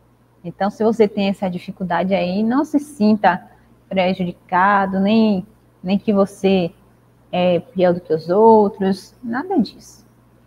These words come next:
É só porque alguns têm mais facilidade e outros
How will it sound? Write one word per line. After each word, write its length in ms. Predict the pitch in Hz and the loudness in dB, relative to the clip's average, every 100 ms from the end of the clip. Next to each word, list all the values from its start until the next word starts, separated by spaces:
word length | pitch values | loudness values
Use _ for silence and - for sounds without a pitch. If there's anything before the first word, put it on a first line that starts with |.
| _ - | _ -18
É 80 | |
só 160 | 214 285 | -8 -8
porque 280 | - - 277 | -8 -4 0
alguns 400 | 269 220 339 - | 2 2 -2 -2
têm 100 | 254 | -2
mais 200 | 202 - | -2 -4
facilidade 680 | 196 - 233 247 285 285 285 | -8 -6 -6 0 0 0 0
e 60 | |
outros 480 | 247 247 330 - | 0 0 -4 -6